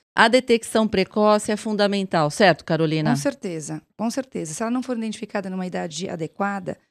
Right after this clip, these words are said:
Speaker 2: você pode passar com essa hipertensão por muitos anos, e isso pode trazer problemas, porque a pressão do sangue, ela determina a lesão de alguns órgãos, né?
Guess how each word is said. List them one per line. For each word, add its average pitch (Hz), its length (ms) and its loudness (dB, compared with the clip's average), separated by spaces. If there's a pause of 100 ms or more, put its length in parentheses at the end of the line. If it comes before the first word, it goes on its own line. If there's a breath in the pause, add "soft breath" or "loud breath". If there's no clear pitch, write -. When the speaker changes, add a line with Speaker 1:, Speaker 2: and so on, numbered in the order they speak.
(240)
Speaker 2:
você 185 180 -6
pode 226 280 0
passar 214 280 -4
com 214 80 -8
essa 202 120 -4
hipertensão 202 480 -6
por 214 160 -6
muitos 294 580 0
anos, 180 380 -8
e 196 80 -4
isso 226 180 -6
pode 226 240 -4
trazer 226 260 -4
problemas, 220 640 -4
porque - 300 -12
a 180 60 -4
pressão 196 300 -6
do 196 120 -6
sangue, 247 480 -2 (400 soft breath)
ela 202 140 2
determina 214 500 -2
a 254 40 -2
lesão 226 340 -2
de 233 60 -2
alguns 233 340 -2
órgãos, 175 500 -6
né? 208 220 -6